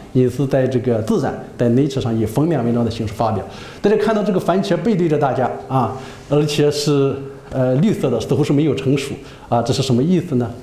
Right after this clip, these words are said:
呃，后面我会给大家讲。我们有了番茄字典之后，就可以非常好的来研究莫里酸的这一个，呃，信号通路，研究植物是怎么防御的。这样的话，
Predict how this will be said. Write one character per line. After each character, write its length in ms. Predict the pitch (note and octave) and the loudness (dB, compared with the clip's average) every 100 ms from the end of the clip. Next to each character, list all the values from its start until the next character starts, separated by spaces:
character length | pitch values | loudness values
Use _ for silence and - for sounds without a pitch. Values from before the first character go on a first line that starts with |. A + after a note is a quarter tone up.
| - | -6
呃， 140 | - G#2 | -2 0
后 160 | - | 2
面 140 | A#2+ A2 | 2 2
我 60 | |
会 120 | G#2 G#2+ | -2 -2
给 80 | |
大 140 | F#2+ G2+ | -2 -2
家 100 | G2 | -2
讲。 180 | - - - - - - | -6 -10 -14 -20 -12 0
我 120 | D3+ | 2
们 100 | G3+ | 4
有 160 | E3 C3+ | 4 2
了 80 | |
番 220 | D#3 G#3 - | 2 0 0
茄 160 | F#3+ | 0
字 140 | A#3 D#3 | 2 0
典 180 | A2+ | 0
之 80 | G#2+ | 0
后， 260 | D3 F3 - - - | 0 -2 -6 -14 -2
就 140 | D#3+ | 0
可 120 | C#3 G3 | 2 0
以 120 | D3+ | 0
非 200 | - A3 | 0 -2
常 160 | G3+ | 0
好 320 | G3+ - A#2+ G#2+ | -2 -2 -2 2
的 120 | D#3 | 2
来 100 | D3+ | 2
研 340 | A#2+ A#2 C#3+ | 2 2 2
究 140 | C3 A2+ | 0 0
莫 180 | A#2+ | 2
里 80 | A#2 | 2
酸 220 | G#2 C#3 | 0 0
的 80 | C3+ | 2
这 140 | A2+ A2 | 2 0
一 80 | |
个， 240 | G#2+ A#2+ G2 - - | 0 -2 -4 -8 -8
呃， 120 | A2 G#2+ | -4 0
信 200 | E3+ - | 0 0
号 120 | A2+ | -2
通 240 | - C3+ | 0 2
路， 160 | C#3 C3+ | 2 0
研 180 | B2+ C#3+ | 0 2
究 80 | B2 | 0
植 160 | G#2+ D3 | 0 0
物 80 | D3 | 0
是 100 | C#3 | -2
怎 140 | F#2 | -2
么 100 | D3+ | -4
防 260 | - G2+ G#2+ | -4 -4 -2
御 60 | |
的。 100 | - - | -2 -2
这 100 | D3+ | -2
样 160 | A#2 | 0
的 60 | A2 | -2
话， 200 | A2 | -2